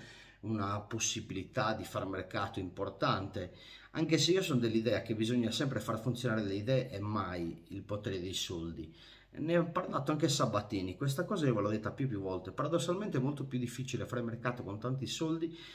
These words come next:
che con pochi soldi, perché con pochi soldi si investe sempre nelle cose giuste, essenziali, in quel che serve effettivamente. Con tanti soldi,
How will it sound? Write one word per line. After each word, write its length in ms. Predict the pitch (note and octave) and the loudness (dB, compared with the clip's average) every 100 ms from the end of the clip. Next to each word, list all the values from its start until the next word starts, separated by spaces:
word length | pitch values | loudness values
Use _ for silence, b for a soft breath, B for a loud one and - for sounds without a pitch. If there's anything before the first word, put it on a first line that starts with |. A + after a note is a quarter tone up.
| B | B
che 140 | - D3 | -6 -2
con 180 | D3+ C3+ | 0 0
pochi 240 | B2 G2+ | -2 -4
soldi, 420 | - F2+ D#2 - | -4 -4 -4 -6
perché 300 | - A2+ C#3+ | -6 -4 -2
con 160 | D3+ D#3 | -2 -2
pochi 240 | D#3+ D3 | -2 -2
soldi 380 | C#3 F#3+ F#3 F3 | -2 0 0 0
si 240 | - A#2+ | 0 -2
investe 540 | F#2+ A2 A2+ C3+ - G#2+ | 0 0 2 0 0 -2
sempre 840 | - C#3 C#3+ C#3 C3+ C3+ - - - | 0 0 2 2 0 0 -6 -14 -2
nelle 220 | G#2+ A2+ | 2 4
cose 280 | A2+ G#2+ G#2 | 2 0 0
giuste, 320 | A2 - G2+ | -2 -4 -4
essenziali, 720 | - A#2 G#2 - G#2+ E2+ E2 | -2 -2 -2 -2 -2 -2 -4
in 80 | F#2+ | -6
quel 220 | - C3+ | 0 2
che 120 | B2+ A#2 | 2 2
serve 300 | - A#2 G#2+ | 2 0 -2
effettivamente. 720 | - G#2+ G2+ F2+ G2 F2+ F#2 | -4 -4 -2 -2 -4 -6 -6
Con 260 | - C#3 C3+ | -2 0 2
tanti 320 | E3+ F3 E3+ | 0 0 -2
soldi, 580 | - F#3 F3 F3 F3+ | 2 2 2 -2 -6